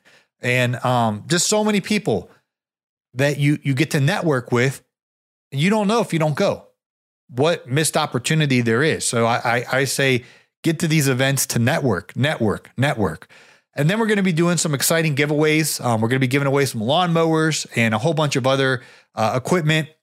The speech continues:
And, uh, it's gonna be fun. Uh, we got some big brands giving away some big prizes. So, uh, that's gonna be a lot of fun. Uh, we're gonna have hands-on equipment trials. Um, there's an, it's an eighty acre property where, where, you know, where you can be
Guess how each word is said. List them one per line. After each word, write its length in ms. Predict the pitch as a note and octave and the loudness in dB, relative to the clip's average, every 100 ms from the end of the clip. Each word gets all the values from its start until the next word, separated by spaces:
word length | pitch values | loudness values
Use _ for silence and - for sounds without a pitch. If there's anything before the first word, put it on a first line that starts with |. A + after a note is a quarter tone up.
| - - | -12 -2
And, 340 | B2+ B2+ B2 | 0 2 2
uh, 100 | A#2+ | 2
it's 100 | A2+ | 0
gonna 160 | - C3+ | 0 0
be 80 | B2 | 0
fun. 400 | - C#3 C3+ C#3 | 0 0 0 0
Uh, 160 | A#2 | 0
we 80 | A2+ | 0
got 180 | B2 A#2 | 0 0
some 160 | B2 | -2
big 220 | A2 C3+ B2+ | 0 -2 0
brands 380 | C3+ C#3 C#3 | 0 2 0
giving 200 | B2 C3 | 0 0
away 220 | B2 B2+ B2+ | 0 0 0
some 220 | - F#2 | -2 -4
big 260 | C#3+ C#3+ | 0 0
prizes. 500 | - C3+ C3 C3 C3+ | 0 0 0 0 0
So, 260 | - A#2 G2+ - - - | 0 0 0 -4 -20 -12
uh, 120 | - A#2 | -2 0
that's 240 | C#3+ E3 | 0 -2
gonna 160 | F3+ D#3+ | -2 0
be 80 | |
a 80 | D3 | 2
lot 180 | C#3+ C#3 | 2 0
of 80 | C3 | -2
fun. 360 | - C#3 C3+ B2+ - - | -2 0 0 -4 -14 -6
Uh, 80 | A2 | -2
we're 60 | B2 | 0
gonna 160 | C#3+ | 2
have 160 | C#3+ B2+ | 0 0
hands-on 500 | - E3 D#3+ D#3 C#3 | 0 0 2 0 0
equipment 400 | - E3+ D#3+ D3+ | -2 0 0 0
trials. 500 | E3 C#3+ C#3+ D3 C#3 - - - | 0 2 2 0 -4 -12 -20 -6
Um, 300 | A#2 A2+ G#2+ | -2 0 2
there's 240 | C3 B2 | 0 0
an, 240 | - C3 C#3 - | -2 -4 -2 0
it's 180 | D3 | 0
an 60 | C#3+ F3 | 0 0
eighty 300 | A3+ A3+ F3+ | 0 2 0
acre 420 | D3+ A#2 F#2 - | 0 -2 -6 -6
property 480 | - A#2 - F#2 - _ _ _ _ _ - - | -2 -2 -2 -8 -12 _ _ _ _ _ -12 -4
where, 120 | C#3 | -2
where, 260 | C3 B2 | 0 0
you 120 | C#3 A#2 | 2 0
know, 160 | F2+ | -2
where 400 | A#2 F#2 C3 C3 | -6 -8 -2 0
you 140 | B2+ B2 | 0 0
can 180 | C3 | 0
be 260 | A#2+ A2 G#2+ | 0 0 -4